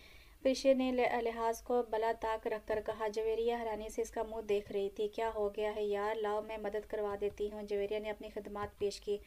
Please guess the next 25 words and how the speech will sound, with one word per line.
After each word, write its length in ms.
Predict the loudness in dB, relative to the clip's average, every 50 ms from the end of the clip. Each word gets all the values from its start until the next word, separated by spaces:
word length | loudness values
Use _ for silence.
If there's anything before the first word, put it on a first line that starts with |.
| -16 -18 -16 -18 -18 -20 -18 -6 2
कोई 120 | 2 2 4
ज़रूरत 260 | 6 6 6 6 6
नहीं 220 | 4 -2 -2 -2 -2
है, 160 | -2 -2 0
जाकर 320 | 2 2 0 2 2 0
अपनी 220 | 0 0 -2 -6 -6
assignment 420 | -4 -2 -2 -2 -2 -4 -4 -4
मुकम्मल 320 | -10 -6 -6 -6 -6 -6 -4
करो 240 | -4 -2 -2 -2 -2
क्योंकि 480 | -2 -4 -6 -6 -8 -2 0 0 0
सर 680 | 0 -4 -12 -16 -18 -18 -18 -18 -4 0 2 2 2 2
अजमेर 500 | 0 -2 -4 -4 -8 -10 -6 -6 -6 -6 -6 -10 -20 -20 -20 -20 -20 -18 -6
पूरी 320 | -2 0 0 0 0 0 -2 -4 -8 -20 -20 -20 -20 -10 -4
क्लास 280 | 0 2 2 2 0 -2
को 200 | -4 0 0 0 2
टेक्स्ट 300 | 0 0 -2 -2 -4 0
कर 140 | 0 0 0
चुके 320 | 2 -2 -4 0 0 0 0
हैं 180 | 0 -4 -6
कि 120 | -2 -2 -2
इन्हें 180 | -2 -2 -4
कल 160 | -2 0 0
assignment 460 | 0 0 -2 -4 -4 -2 -4 -6 -6 -4
चाहिए। 320 | -2 -2 0 0 0 -2 -2 -2
क्या 280 | -2 0 0 0 0